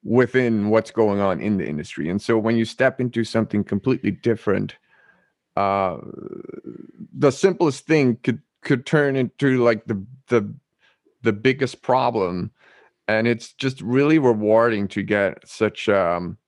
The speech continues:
uh, a learning curve again of, like, "Oh, we're one step further and one step further." Uh, it, it's really fun. And I think that's, maybe that's something I was lacking in, in my business doing video. I've been doing since two,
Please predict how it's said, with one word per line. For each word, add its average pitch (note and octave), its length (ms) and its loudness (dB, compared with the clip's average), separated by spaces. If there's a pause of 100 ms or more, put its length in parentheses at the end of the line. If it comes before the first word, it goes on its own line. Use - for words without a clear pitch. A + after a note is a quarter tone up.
(600)
uh, E2+ 280 0
a G#2+ 120 2
learning C3 400 2
curve D#2+ 280 -2
again D#2+ 280 -6
of, F2+ 140 -6
like, E2+ 220 -2
"Oh, D3 440 -6 (320)
we're G3+ 200 0 (140)
one G#2+ 280 -2
step - 340 -4
further E2 400 -2
and D#2+ 160 -8
one G#2 160 -2
step - 260 -4
further." C2 640 -2 (120)
Uh, - 100 -8 (180)
it, G#2+ 260 0
it's A2+ 240 0
really B2+ 260 2
fun. G#2 360 -2
And F2+ 160 -4
I G#2 100 0
think A#2+ 300 -2
that's, - 420 -4 (340)
maybe D#3 200 4
that's E3+ 260 0
something C3 380 0
I A2 60 2
was A2 200 -2
lacking G2+ 760 -2 (160)
in, G2 420 -2
in G#2 160 0
my G2 160 2
business A2+ 560 -2 (200)
doing G#2+ 300 2
video. G2 520 0
I've G2+ 180 -4
been G#2+ 220 -2
doing G2+ 500 -2 (320)
since B2 300 0
two, B2+ 260 -2